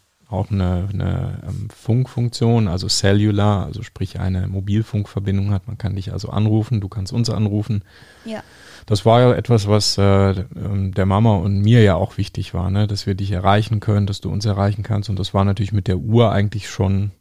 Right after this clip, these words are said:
Speaker 1: gegeben, ne? Da hat das schon super geklappt, die hat man auch immer dabei. Deshalb waren wir jetzt gar nicht so, war es uns gar nicht so wichtig, dass du unbedingt ein Handy hast. Aber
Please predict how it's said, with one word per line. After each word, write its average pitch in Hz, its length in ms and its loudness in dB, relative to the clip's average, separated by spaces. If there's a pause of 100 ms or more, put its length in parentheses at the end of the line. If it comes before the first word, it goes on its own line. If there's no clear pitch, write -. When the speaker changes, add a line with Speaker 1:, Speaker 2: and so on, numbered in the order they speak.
Speaker 1:
gegeben, 95 640 -2
ne? 90 160 -4
Da 95 100 -4
hat 101 140 -6
das - 80 -4
schon 95 160 -4
super 95 280 -4
geklappt, 92 420 -4
die 107 80 -6
hat 98 160 -8
man 90 80 -4
auch 95 100 -6
immer 95 180 0
dabei. 95 460 0 (680)
Deshalb 101 280 -4
waren 98 300 2
wir 110 260 2
jetzt 110 240 2
gar 95 240 2
nicht 104 220 0
so, 98 580 2
war 92 140 0
es 98 100 -4
uns 104 160 -6
gar 98 140 -2
nicht 98 160 -4
so 101 260 -2
wichtig, 98 320 -10
dass 92 160 -8
du - 80 -12
unbedingt 92 340 -6
ein 101 60 -8
Handy 101 300 -4
hast. 98 240 -10
Aber 98 260 -4